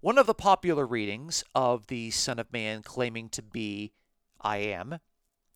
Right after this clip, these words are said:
is to regard this as a claim to being one and the same as the God revealed in the Old Testament, that God who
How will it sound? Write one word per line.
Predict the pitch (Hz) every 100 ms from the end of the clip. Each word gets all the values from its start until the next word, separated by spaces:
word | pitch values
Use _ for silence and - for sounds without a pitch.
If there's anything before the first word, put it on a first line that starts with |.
| _ -
is | - 214 -
to | -
regard | 208 196 151 135 135
this | 151 -
as | - 139 -
a | 139
claim | - 135 120 120 135 - - _
to | -
being | 147 147 139 139 139 139 _ _
one | 95 123 170
and |
the | 175
same | 170 240 180 104 110 131 _ _ _ _ _
as | 127 131 139 139 131 - _ -
the | 139
God | 117 139 135 131 139 131 _ _
revealed | 131 123 98 107 107 107 -
in | 107 98
the | 95
Old | 101 107
Testament, | 147 - - 90 - - _ _ _ _ _ _ _ _ _
that | - 120 -
God | 113 101 104
who | 110 104 95